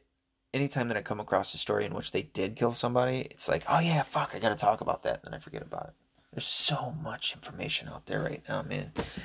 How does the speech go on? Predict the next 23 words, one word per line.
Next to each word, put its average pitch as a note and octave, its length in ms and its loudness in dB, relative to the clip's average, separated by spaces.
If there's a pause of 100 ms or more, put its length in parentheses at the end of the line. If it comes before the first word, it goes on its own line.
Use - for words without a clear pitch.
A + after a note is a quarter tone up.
(240)
So C3+ 480 8
many B2+ 280 2
incidences, - 880 -6
so C3 540 6
much A#2+ 340 2
news G2 360 -4 (420)
that, F#2 400 6
I, F#2 200 2
I G2+ 60 4
mean, G2+ 160 0
you're F#2+ 100 2
just G2 220 -2
bound F#2 320 6
not F2 200 0
to, - 220 -2 (140)
you, F2 380 -2
to, F2 380 -2
you're A2 100 2
bound G#2+ 300 8
to G2+ 60 -2
leave G#2 240 -2
shit - 160 0
out. - 180 -2